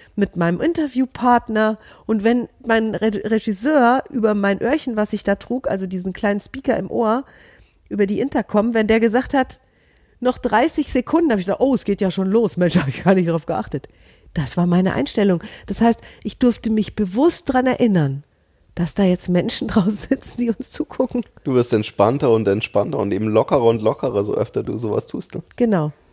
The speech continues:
Speaker 1: Und so ein bisschen Champagner prickeln ist voll schön. Und da hinzukommen,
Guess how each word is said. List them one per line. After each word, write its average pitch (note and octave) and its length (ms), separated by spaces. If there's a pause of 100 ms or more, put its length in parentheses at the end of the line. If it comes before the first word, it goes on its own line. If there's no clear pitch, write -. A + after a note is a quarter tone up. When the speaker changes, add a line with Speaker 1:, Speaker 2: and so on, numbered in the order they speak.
(420)
Speaker 1:
Und C4+ 280 (220)
so A#3 120
ein A#3 100 (140)
bisschen - 360
Champagner B3 640
prickeln G#3 400
ist F#3+ 160
voll C4 540
schön. B3 420 (640)
Und G#3+ 260
da G#3+ 260
hinzukommen, A3+ 760